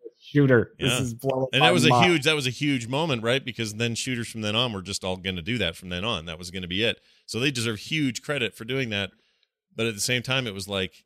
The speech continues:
Speaker 2: R P Gs smiling in the background going, "Yeah, dude, we've been telling you for a long time. Leveling up's rad." You're gonna get
Speaker 1: Cindy in the
Speaker 2: hooked on
Speaker 1: chat
Speaker 2: this.
Speaker 1: was not wrong, though. Like, it really, what they took was progression systems, and, and a lot of the actual roleplay elements, like, are nowhere to be found in a lot of games.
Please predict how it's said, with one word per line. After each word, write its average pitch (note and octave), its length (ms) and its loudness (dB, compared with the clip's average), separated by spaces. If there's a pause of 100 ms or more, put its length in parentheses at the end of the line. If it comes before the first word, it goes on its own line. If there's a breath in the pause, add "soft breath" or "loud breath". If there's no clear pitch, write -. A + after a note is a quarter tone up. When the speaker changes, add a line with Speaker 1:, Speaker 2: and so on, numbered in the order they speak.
(120)
Speaker 2:
R G#2+ 120 -4
P A2 120 -6
Gs A2 280 -4
smiling G2+ 400 -4
in F#2+ 80 -2
the F2+ 60 -8
background F2 460 -4
going, E2 180 -10
"Yeah, F#2 200 -4
dude, F#2 280 -6
we've F2+ 120 -6
been F2 100 -8
telling F#2+ 240 -8
you F2 40 -6
for F#2 120 -12
a F2 40 -8
long F2 140 -8
time. F2+ 420 -12
Leveling F2 360 -8
up's F#2+ 180 -10
rad." F2 320 -8 (640)
You're F#2 120 -10
gonna G#2 120 0
get F#3 100 4
Speaker 1:
Cindy A3 140 10
in C#3 80 12
the A#2 60 10
Speaker 2:
hooked G#2+ 100 4
on C3+ 60 8
Speaker 1:
chat A#2 60 0
Speaker 2:
this. A2 80 -4
Speaker 1:
was - 80 -4
not G#2+ 180 8
wrong, G#2 300 8
though. F#2 180 6
Like, F#2 240 4
it G2+ 160 0
really, A#2 320 8
what G2+ 160 6
they G2 120 4
took G2 220 0
was F#2+ 160 2
progression G2 800 0
systems, F#2 640 -6
and, F#2 240 -12
and F2+ 220 -12
a G2+ 60 -14
lot G2+ 200 0
of F2 80 -4
the F2+ 180 -2
actual E2+ 460 -2
roleplay B2 560 10
elements, F2 560 4
like, F2 180 0
are F#2 100 -4
nowhere A2 440 8
to E2 80 -4
be - 80 -18
found F#2 640 -10
in E2 100 -14
a E2+ 60 -16
lot E2+ 200 4
of F2 100 -4
games. F#2 400 -16